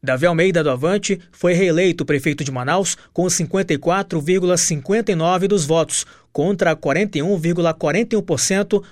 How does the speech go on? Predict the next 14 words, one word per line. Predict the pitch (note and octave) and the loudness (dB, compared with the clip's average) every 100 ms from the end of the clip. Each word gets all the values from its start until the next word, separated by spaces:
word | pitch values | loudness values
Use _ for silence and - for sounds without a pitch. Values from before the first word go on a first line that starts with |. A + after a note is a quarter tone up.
| - | -6
do | D#3+ | 0
capitão | F#3+ F3 F#3 | 0 0 0
Alberto | F3 F3+ E3+ | 2 0 -2
Neto | D#3+ D#3+ F3 | 0 0 -2
do | E3+ | -2
P | G#3+ | 2
L. | F3 D3+ B2+ A#2 _ _ - | 4 2 -2 -8 _ _ -12
A | |
diferença | C3 - G3 D3 E3+ F#3+ | -10 0 2 2 2 0
foi | F3+ | 0
de | D#3+ | -2
nove | D3 D#3+ G#3 G3+ | 0 0 2 0
pontos | - E3+ F#3+ F#3 | -2 -4 -2 -4
percentuais | - F3 - F3 F3+ D#3+ C#3+ - | -2 -2 0 2 2 4 2 -2